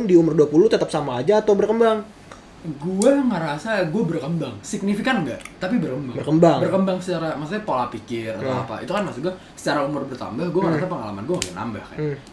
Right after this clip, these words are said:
Speaker 2: Ah, pengalaman gue makin ben-, nambah, gue kenal makin banyak orang, bla,
Speaker 1: Hmm.
Speaker 2: bla, bla, bla, segala macam. Gue makin dengar cerita dari banyak orang juga. Ya, ya maksud gue kalau misalnya di ngomong berkembang sih, ya gue belum bisa nunjukin gue berkembang di segi apa.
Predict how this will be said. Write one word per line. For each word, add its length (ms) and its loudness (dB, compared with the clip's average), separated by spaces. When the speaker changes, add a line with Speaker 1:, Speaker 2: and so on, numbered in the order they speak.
Speaker 2:
Ah, 220 -4
pengalaman 400 -6
gue 140 -8
makin 200 -10
ben-, 300 -8
nambah, 320 -6
gue 160 -10
kenal 220 -8
makin 200 -14
banyak 220 -12
orang, 320 -8
bla, 140 -8
Speaker 1:
Hmm. 100 -2
Speaker 2:
bla, 140 -6
bla, 280 -10
bla, 140 -12
segala 240 -12
macam. 240 -8
Gue 160 -4
makin 260 -4
dengar 260 -8
cerita 480 -10
dari 260 -12
banyak 280 -12
orang 300 -12
juga. 420 -10
Ya, 260 -2
ya 160 -8
maksud 260 -8
gue 140 -2
kalau 180 -4
misalnya 340 -8
di 460 -6
ngomong 400 -8
berkembang 540 -4
sih, 260 -4
ya 300 -4
gue 320 -2
belum 280 0
bisa 240 -8
nunjukin 480 -6
gue 160 -2
berkembang 720 -6
di 80 -10
segi 340 -8
apa. 320 -12